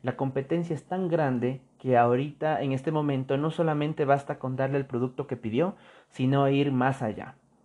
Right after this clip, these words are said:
Y lo mismo tienes que hacer tú como emprendedor. Tienes que darle un servicio adicional a las personas. Eh, esto es muy importante.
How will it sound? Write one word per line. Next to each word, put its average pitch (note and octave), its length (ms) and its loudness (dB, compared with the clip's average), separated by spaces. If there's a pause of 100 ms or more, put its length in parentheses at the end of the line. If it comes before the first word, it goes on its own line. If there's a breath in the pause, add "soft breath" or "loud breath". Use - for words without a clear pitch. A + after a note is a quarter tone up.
(100)
Y D3 80 -2
lo E3 120 2
mismo C3+ 260 0
tienes C3 240 -2
que - 80 -6
hacer A2 220 -6
tú D3 180 -10
como B2 160 -6
emprendedor. A2+ 640 -2 (1080 loud breath)
Tienes F3 320 2
que D#3 420 2
darle D#3 380 4
un D3 200 0
servicio A#2+ 1040 -4
adicional A2+ 680 -2
a G#2+ 60 0
las G2+ 180 -6
personas. - 580 -18 (720 soft breath)
Eh, A2 340 0
esto C#3 240 0
es C#3 60 0
muy C3 180 2
importante. C3+ 800 -2